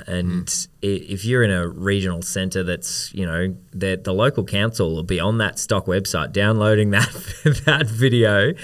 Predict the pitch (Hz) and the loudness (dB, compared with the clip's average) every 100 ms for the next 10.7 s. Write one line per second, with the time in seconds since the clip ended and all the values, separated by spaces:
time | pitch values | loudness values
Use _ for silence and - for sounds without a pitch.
0 | - - 175 - 110 107 113 113 127 117 | -14 -12 -10 2 2 4 4 4 4 4
1 | 123 117 117 160 131 - 120 - 117 143 | 4 4 6 6 4 4 0 2 2 4
2 | 135 131 127 - 123 - - - - - | 4 4 0 0 -4 -4 -14 -14 -16 -18
3 | - - - - - 196 113 101 92 80 | -16 -16 -14 -12 -6 -6 0 0 0 -2
4 | 80 - - - - - - _ - - | -6 -14 -14 -16 -16 -20 -20 _ -6 2
5 | 131 123 139 123 120 117 - 110 107 104 | 2 4 2 2 4 4 4 2 2 0
6 | 98 101 98 95 92 95 - 98 92 92 | 0 2 2 2 0 -2 -2 0 2 2
7 | 90 - 95 92 90 85 90 92 - 90 | 0 -2 -2 0 0 -4 -4 -4 -4 -4
8 | 87 90 - - _ 110 101 101 95 87 | -4 -4 -8 -10 _ -2 0 0 -2 -6
9 | - - 110 104 - 107 95 90 - 101 | -8 -10 -6 -4 -4 -4 -4 -4 -2 0
10 | 92 - - 95 87 85 - | -2 -6 -10 -8 -6 -8 -12